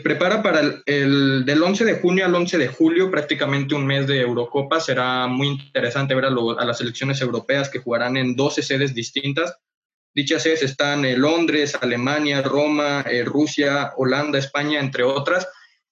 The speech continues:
Y sin duda también un evento deportivo que todo el mundo y todos los aficionados del fútbol ven, porque ver a sus selecciones europeas, sobre todo, y para los de, los que vivimos en América, ver a las,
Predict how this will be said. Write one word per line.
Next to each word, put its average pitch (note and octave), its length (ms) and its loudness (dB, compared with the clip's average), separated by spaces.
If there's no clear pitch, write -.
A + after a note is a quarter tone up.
Y D#3+ 280 0
sin E3 200 0
duda G#3+ 200 2
también F3 240 0
un F#3 80 2
evento F3 280 2
deportivo C#3+ 540 0
que C3+ 120 -2
todo D3 280 0
el D3 80 0
mundo C#3+ 480 0
y C3 120 -4
todos C#3+ 160 2
los C3+ 120 -2
aficionados C3 460 -2
del B2 120 0
fútbol A#2+ 580 0
ven, C3+ 340 -2
porque A#2 540 -2
ver C3+ 160 0
a D3 80 2
sus - 160 -4
selecciones C3 500 -2
europeas, C3 500 0
sobre B2+ 220 0
todo, D#3 140 0
y D#3 60 0
para A#2+ 200 0
los A2+ 280 -2
de, A#2 240 0
los A2+ 160 -4
que - 80 -2
vivimos C3 260 0
en B2+ 100 -2
América, C3 380 0
ver B2+ 160 0
a C3+ 60 0
las, A#2+ 320 -2